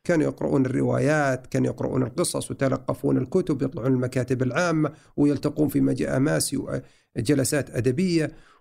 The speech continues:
و-، و-، ويقرؤون الصحف. يعني حقيقة، آه، مجتمع يعني مكافح أو جيل مكافح في تلك الفترة، كان يتعب. يعني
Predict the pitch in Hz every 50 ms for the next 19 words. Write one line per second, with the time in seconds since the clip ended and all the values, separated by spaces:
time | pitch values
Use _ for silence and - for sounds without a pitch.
0 | _ - - 131 131 135 135 135 135 135 135 135 - 131 131 131 127 - 139 -
1 | - - 139 143 - - - 135 139 143 156 151 160 156 160 185 160 175 160 147
2 | - - - 185 - 170 160 - - - _ _ _ - 151 156 180 160 - -
3 | 196 185 214 196 127 143 143 - - - _ _ _ - 156 135 67 67 67 -
4 | - - - - - - - - - - - - - - - - - - - -
5 | - - - - 135 165 208 202 - 196 175 151 135 - - - _ _ 143 131
6 | 120 120 120 123 123 - - 127 117 - 214 196 - - - - - - - _
7 | _ _ - 139 127 117 113 190 208 170 147 135 135 - 220 185 127 - - -
8 | - 123 - - - - - 113 - - - - - 131 131 147 208 226 226 -
9 | 131 107 101 - - _ _ _ _ _ - 127 135 143